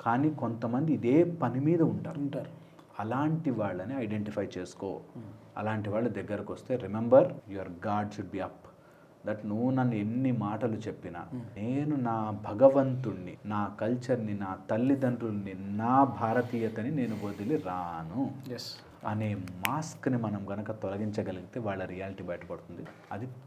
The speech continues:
Speaker 1: చాలా జాగ్రత్తగానే, I think,
Speaker 2: Hmm.
Speaker 1: చాలా జాగ్రత్తగా తీసుకోవాలి.
Speaker 2: కరెక్ట్, చాలా జాగ్రత్తగా తీసుకోవాలి. ఇది లైఫ్ లెసన్ ఇది. ఎందుకంటే
Speaker 1: లైఫ్ లెసన్.
Speaker 2: ఎవరు నుదుటి మీద రాసి ఉండదు,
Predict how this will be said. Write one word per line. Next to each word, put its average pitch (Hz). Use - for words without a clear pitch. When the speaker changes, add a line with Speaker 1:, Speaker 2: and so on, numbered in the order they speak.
Speaker 1:
చాలా 101
జాగ్రత్తగానే, 107
I 107
think, 151
Speaker 2:
Hmm. 151
Speaker 1:
చాలా 107
జాగ్రత్తగా 104
తీసుకోవాలి. -
Speaker 2:
కరెక్ట్, 180
చాలా 165
జాగ్రత్తగా 165
తీసుకోవాలి. 135
ఇది 120
లైఫ్ 190
లెసన్ 165
ఇది. 110
ఎందుకంటే 135
Speaker 1:
లైఫ్ 165
లెసన్. 160
Speaker 2:
ఎవరు 160
నుదుటి 175
మీద 180
రాసి 170
ఉండదు, 139